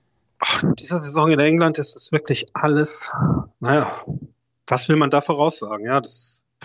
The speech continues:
ist sehr, sehr eng zusammen. Vielleicht haben die Hörer das auch schon festgestellt. Wir haben hier mit Wolverhampton,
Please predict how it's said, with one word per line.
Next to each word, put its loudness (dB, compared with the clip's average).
ist -6
sehr, 6
sehr 0
eng -2
zusammen. 0
Vielleicht 0
haben -2
die -4
Hörer 2
das 0
auch 0
schon -6
festgestellt. -2
Wir 2
haben 0
hier 2
mit 0
Wolverhampton, 0